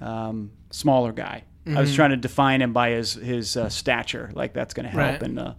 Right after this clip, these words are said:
Speaker 2: Right.
Speaker 1: uh, but yeah, he was great. Um, I, that, that would be my, my favorite guy.
Speaker 2: You didn't like the fire extinguisher on the shoes?
Speaker 1: Nah, I thought it was pretty
Speaker 2: <laughs> Mm-hmm.
Speaker 1: weak.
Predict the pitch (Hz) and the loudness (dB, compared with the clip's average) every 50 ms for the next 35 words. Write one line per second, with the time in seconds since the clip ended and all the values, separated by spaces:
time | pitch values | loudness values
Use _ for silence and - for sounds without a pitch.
0 | - - - 147 139 131 131 135 - - - - - - - - 123 127 120 107 | -12 -6 -2 0 0 0 -2 -4 -8 -14 -18 -20 -20 -20 -4 0 2 2 4 4
1 | 156 151 165 175 160 127 120 170 185 175 156 - - 139 120 113 - - - - | 4 6 8 10 8 10 8 8 6 6 6 6 4 2 2 2 -2 -8 -6 -2
2 | 120 127 127 123 123 120 123 117 - - - 123 - 127 160 170 147 123 147 175 | 0 2 4 4 2 2 0 -2 -6 -6 -6 -4 0 2 2 2 2 2 2 4
3 | 175 185 180 151 143 143 135 127 123 123 123 120 117 113 110 - - 127 123 120 | 4 4 4 6 6 6 6 6 4 4 2 2 0 -2 -4 -4 -2 0 0 0
4 | - - 117 107 107 104 - - 92 90 - 101 - - 151 156 175 180 175 170 | 0 -2 -4 -4 -4 -6 -8 -8 -8 -8 -10 -12 -8 -6 0 2 4 4 6 6
5 | 170 165 170 165 170 160 - - 135 143 151 151 156 156 147 - - - 160 160 | 6 6 6 4 2 -2 0 4 4 6 6 6 4 2 0 -2 -4 -4 -4 -2
6 | 160 156 147 - 156 156 151 143 139 131 - - 160 151 151 151 143 - - - | -2 -4 -4 -4 -2 -2 0 0 0 -2 -4 -4 -4 -4 -4 -6 -6 -8 -12 -14
7 | - - - - - - - - - - - - - 135 131 131 131 127 120 107 | -18 -20 -20 -20 -20 -20 -20 -20 -20 -20 -10 -2 0 2 2 4 2 2 0 -2
8 | - - - - - - - - - - - - - 127 131 131 123 117 113 110 | -8 -14 -20 -20 -20 -20 -20 -20 -20 -20 -16 -8 -4 0 2 2 2 2 0 -2
9 | - - 120 110 110 107 104 127 262 - 127 117 120 123 131 127 | -4 -4 -2 -2 -2 0 -2 -2 -2 -2 -2 0 0 0 0 -2